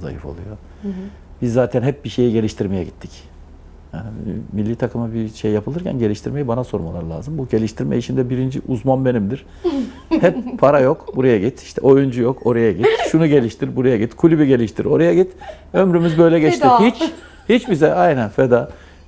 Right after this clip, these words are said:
Speaker 1: Hiç kimse bize, "Ya işte şurada bir kadro oluştu, yetenekli. Gel şunu bir yere getir."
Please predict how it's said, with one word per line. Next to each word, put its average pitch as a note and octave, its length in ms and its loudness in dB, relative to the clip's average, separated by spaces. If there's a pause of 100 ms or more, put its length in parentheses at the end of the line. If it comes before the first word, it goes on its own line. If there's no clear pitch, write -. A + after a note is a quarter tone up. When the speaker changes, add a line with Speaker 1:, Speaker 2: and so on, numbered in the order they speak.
Speaker 1:
Hiç A#3 160 0
kimse A3 300 4
bize, G#3 160 2
"Ya F3+ 240 4
işte B2+ 220 -4
şurada A#2+ 280 -8
bir A#2+ 60 -12
kadro A#2 340 -4
oluştu, A#2+ 380 -6 (240)
yetenekli. G2+ 580 -4 (320)
Gel D3+ 200 2 (640)
şunu C#3+ 220 -6
bir C#3 60 0
yere C#3 200 2
getir." C3 340 -6